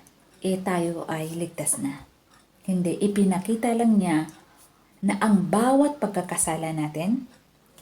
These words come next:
ay kamatayan. "For the wages of sin is death."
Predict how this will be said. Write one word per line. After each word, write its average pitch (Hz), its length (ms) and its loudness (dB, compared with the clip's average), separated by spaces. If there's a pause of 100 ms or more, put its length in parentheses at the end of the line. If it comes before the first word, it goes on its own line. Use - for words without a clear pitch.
ay 175 80 -2
kamatayan. 160 720 -6 (720)
"For 226 160 4
the 196 100 6
wages 262 460 4
of 214 160 2
sin 175 320 0
is 156 160 -4
death." - 320 -8